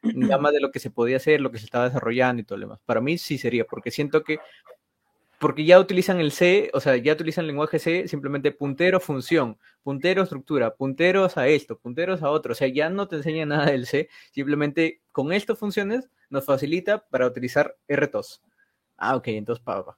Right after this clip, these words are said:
Speaker 2: comienza, ¿no? Y ahí es, viene el, el detalle, ¿no? Pero para mí sería esos, no sé qué
Speaker 1: Mm.
Speaker 2: opinas, ¿no?
Speaker 1: Sí, yo creo que, ah, em, tendría una, una clase sobre arquitecturas
Speaker 2: Ah, sí.
Speaker 1: para,
Speaker 2: Sí, también
Speaker 1: para
Speaker 2: sí.
Speaker 1: poder, eh,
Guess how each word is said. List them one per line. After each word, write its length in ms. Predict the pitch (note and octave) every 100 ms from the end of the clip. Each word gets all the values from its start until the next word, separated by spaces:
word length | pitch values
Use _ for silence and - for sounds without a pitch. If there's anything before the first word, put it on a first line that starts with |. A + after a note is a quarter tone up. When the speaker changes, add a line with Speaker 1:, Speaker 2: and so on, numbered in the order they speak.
| _
Speaker 2:
comienza, 320 | A2 G#2+ _ _ _
¿no? 180 | C#3+ D3+
Y 100 | C3+
ahí 460 | B2+ C3 C3 B2+ B2
es, 140 | A#2 A#2
viene 240 | A#2 A#2
el, 120 | A2+ -
el 80 | -
detalle, 320 | G#2+ - G2 A#2+
¿no? 140 | C#3
Pero 300 | C#3+ C#3 - _
para 140 | C#3 C3
mí 120 | D#3+
sería 320 | D#3+ C#3+ B2
esos, 360 | A#2+ G#2 - _
no 80 | B2
sé 140 | C3+
qué 100 | A#2
Speaker 1:
Mm. 60 | E3+
Speaker 2:
opinas, 240 | A2 G#2 -
¿no? 120 | A#2+ _ _ _ - - _ _ _ _ _ _ _ _ _
Speaker 1:
Sí, 300 | - F3+ D#3
yo 420 | F#3+ A3+ A#3+ G#3
creo 220 | G3+ A#3 A3+
que, 340 | G#3 F#3 E3
ah, 280 | E3 D#3+ -
em, 420 | E3 D#3+ D3+ D3 C3+
tendría 320 | D#3 D3 G#3
una, 580 | G#3+ G3+ E3 D3 B2+ A2+ _ -
una 200 | G3 G3
clase 300 | F3 F#3+ G#3+
sobre 200 | G3+ F3+
arquitecturas 880 | - D#3 C3 - F3+ G#3 C4+ - _ _ _ _ _ _ _ _ - - -
Speaker 2:
Ah, 100 | D#3+
sí. 60 | D#3
Speaker 1:
para, 240 | D3+ D3+
Speaker 2:
Sí, 100 | D3+ -
también 260 | D3 D#3
Speaker 1:
para 100 | D#3
Speaker 2:
sí. 40 | D3
Speaker 1:
poder, 200 | D#3+ F3+
eh, 100 | E3+